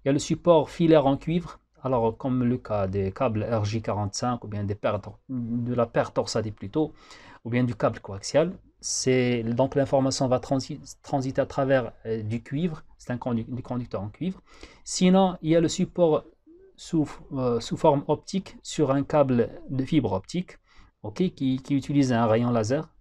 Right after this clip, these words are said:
<clears throat> généralement. Sinon, le troisième type, c'est le support hertzien sur ondes électromagnétiques en utilisant le principe des antennes. Donc, euh, des antennes qui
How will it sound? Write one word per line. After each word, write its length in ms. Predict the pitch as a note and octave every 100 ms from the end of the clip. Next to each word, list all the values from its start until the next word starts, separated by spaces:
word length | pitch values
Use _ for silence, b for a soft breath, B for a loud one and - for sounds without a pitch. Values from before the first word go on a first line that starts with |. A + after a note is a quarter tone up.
| -
<clears throat> 200 | G2 -
généralement. 500 | A#2+ G2+ G2 B2 G3 - _ _ _ _ _ _ _ - b b
Sinon, 340 | - G3+ F#3+
le 80 | F3
troisième 420 | - D#3 C#3+ C#3+
type, 220 | C3+ G3 -
c'est 140 | D#3+
le 80 | C#3
support 400 | - E3 D#3+ -
hertzien 420 | C3+ - A2 C#3+
sur 220 | C#3+ C3+
ondes 160 | A#2+ A#2
électromagnétiques 800 | A#2 - - G#2+ G#2 - D3 B2 B B B B
en 120 | B2+
utilisant 320 | C3 C3 C3+
le 80 | B2+
principe 340 | - B2 -
des 180 | A#2 A2+
antennes. 280 | G#2+ G#2 G#2+
Donc, 220 | A2 G#2+
euh, 100 | G2+
des 200 | G2+ A#2
antennes 320 | A2+ A2+ C3+
qui 200 | C3+ A#2+